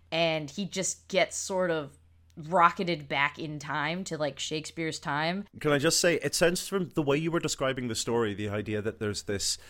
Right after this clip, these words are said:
Speaker 2: this world that's disappearing and someone from the modern world is, is kind of tasked with diving back into this world that's disappearing, sounds like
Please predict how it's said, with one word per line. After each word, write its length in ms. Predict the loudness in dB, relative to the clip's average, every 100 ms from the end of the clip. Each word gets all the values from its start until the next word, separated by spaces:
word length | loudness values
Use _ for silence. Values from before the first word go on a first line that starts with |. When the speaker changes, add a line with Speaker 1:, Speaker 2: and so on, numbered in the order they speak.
| -4
Speaker 2:
this 220 | -2 -2
world 420 | 0 2 2 0
that's 180 | -4 -4
disappearing 920 | -4 -4 -2 0 2 0 0 -2 -4 -4
and 520 | -2 -2 -2 -4 -6 -4
someone 320 | -2 0 -2
from 160 | -2 -2
the 60 | -2
modern 360 | 0 0 -2 -2
world 340 | -2 0 -2
is, 260 | -4 -6 -8
is 140 | -6 -4
kind 180 | -4
of 100 | -6
tasked 440 | -4 -2 -2 -4 -6
with 320 | -6 -8 -14 -2
diving 300 | 0 0 0
back 240 | -2 -2
into 140 | -4 -6
this 140 | -4
world 200 | -2 -4
that's 140 | -4 -6
disappearing, 480 | -6 -4 -2 0 2
sounds 280 | 2 2
like 140 | 2